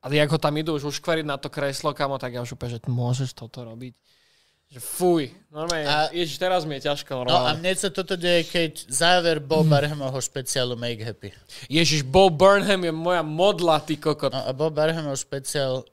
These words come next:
Speaker 2: eh, Make Happy,
Speaker 1: Aha.
Speaker 2: tak to akože, ne, nie, že plačeš, ale máš proste stiahnuté hrdlo,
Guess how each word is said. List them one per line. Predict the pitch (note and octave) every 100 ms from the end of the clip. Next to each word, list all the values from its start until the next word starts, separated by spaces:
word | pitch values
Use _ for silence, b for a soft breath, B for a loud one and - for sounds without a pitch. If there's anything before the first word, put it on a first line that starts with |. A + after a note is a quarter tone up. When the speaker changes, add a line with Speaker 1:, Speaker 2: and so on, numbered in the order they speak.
| _ _
Speaker 2:
eh, | A#2 A#2 A2+ G#2+
Make | G#2+ A#2+ B2+
Happy, | A#2 A2+ - D3 D3+ -
Speaker 1:
Aha. | C3+ C#3 C#3 - _
Speaker 2:
tak | - A#2+ -
to | - C3+ C3 C3 C3 C3
akože, | B2 B2 C#3 A#2+ C3 A#2+ A#2 F2 _
ne, | F3+ F#3
nie, | F#3 G3
že | F3
plačeš, | - F3 F3+ - G#3+ A3 G#3 -
ale | D3 D3+
máš | C#3+ C3 A#2+
proste | - B2 - -
stiahnuté | - B2+ B2+ A#2+ -
hrdlo, | B2+ F3 G3+ G3 F#3 F3+